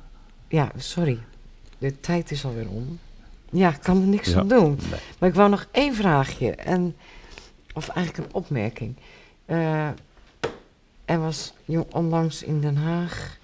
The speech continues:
Speaker 1: een, eh, demonstratie anti-Israël, anti-Amerika.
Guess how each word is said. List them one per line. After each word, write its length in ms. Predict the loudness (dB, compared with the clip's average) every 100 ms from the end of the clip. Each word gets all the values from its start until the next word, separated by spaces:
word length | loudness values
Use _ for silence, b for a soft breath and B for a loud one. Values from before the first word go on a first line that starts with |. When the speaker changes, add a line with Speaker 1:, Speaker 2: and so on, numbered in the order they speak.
| b b b b b b _ _ -6
Speaker 1:
een, 260 | -2 0
eh, 300 | -2 -2 -2 -4 -6 -10 _ -6
demonstratie 920 | -2 -2 -2 0 0 -2 -6 -6 -8 _ _ _ _ _ _ -6
anti-Israël, 840 | -4 -4 -6 -6 -6 -4 -4 -4 -6
anti-Amerika. 960 | -6 -4 -2 -2 -2 -4 -6 -8 -10